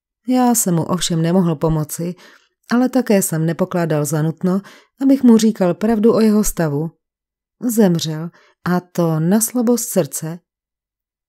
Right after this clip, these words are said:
Jeden z pacientů řekl pobouřeně: „Ještě dnes opustím sanatorium.“ Doktor Flynn mu okamžitě odpověděl: „Pak záloha propadá.“ Čert vezmi zálohu,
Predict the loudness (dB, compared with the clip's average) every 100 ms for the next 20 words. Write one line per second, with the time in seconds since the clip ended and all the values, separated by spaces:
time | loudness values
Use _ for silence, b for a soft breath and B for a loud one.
0 | _ -4 0 0 0 -4 -8 -6 -2 -2
1 | 0 -2 -2 -4 -4 -2 -2 -2 -2 -4
2 | -4 -6 -12 _ _ _ _ _ _ _
3 | _ 4 8 8 4 -4 0 0 0 -4
4 | -2 -2 0 0 0 2 0 0 -4 -2
5 | 0 0 -4 _ _ _ _ _ _ _
6 | _ -4 -4 -2 -4 -4 -2 0 0 0
7 | -2 -2 0 0 -2 -4 -4 -4 -4 -4
8 | -6 -6 -10 _ _ _ _ _ _ _
9 | _ 0 2 4 4 4 2 0 2 2
10 | 2 -2 -4 -8 -12 _ _ _ _ _
11 | _ _ _ _ _ -4 0 0 2 2
12 | 2 2 2 0 0 -2 -2